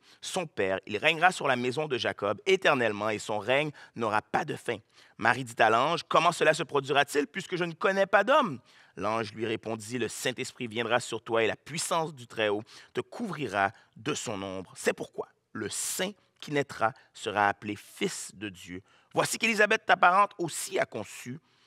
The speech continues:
un fils en sa vieillesse, et celle qui était appelée stérile est dans son sixième mois, car rien n'est impossible à Dieu. » Marie dit, « Voici la servante du Seigneur, qu'il me soit fait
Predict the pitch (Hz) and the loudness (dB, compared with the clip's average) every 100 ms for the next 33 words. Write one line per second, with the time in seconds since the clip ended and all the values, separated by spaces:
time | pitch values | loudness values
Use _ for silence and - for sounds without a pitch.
0 | _ _ _ _ _ - 151 - 233 240 | _ _ _ _ _ -2 -2 0 -2 -2
1 | - 139 147 123 120 110 123 - - _ | -2 0 0 0 2 2 2 -2 -16 _
2 | _ _ _ _ - 170 - - 269 269 | _ _ _ _ -4 -2 -2 0 4 6
3 | 202 143 104 - _ - 165 151 - 156 | 6 4 2 0 _ -10 -2 -2 2 6
4 | 147 135 139 - - 160 127 131 123 - | 6 4 -6 -6 -4 -2 0 2 0 -2
5 | 117 110 - 101 - 120 95 95 92 92 | -4 -4 -6 -10 -10 -10 -8 -8 -6 -8
6 | 95 _ _ - 110 92 151 247 208 135 | -8 _ _ 2 2 2 4 6 6 2
7 | 107 101 - 101 98 90 - 92 90 _ | -2 -6 -6 -4 -6 -6 -10 -10 -12 _
8 | - 127 170 294 185 139 196 _ _ _ | -2 4 6 6 2 -4 -8 _ _ _
9 | _ _ - 139 - 165 120 107 98 104 | _ _ -4 -2 2 2 2 -2 -2 -6
10 | 95 - 98 95 92 92 _ _ _ - | -8 -8 -6 -6 -6 -8 _ _ _ -4
11 | 208 190 117 104 - 101 92 - - 104 | -2 -2 -4 -6 -4 -2 -2 -6 -2 -2
12 | 104 | -2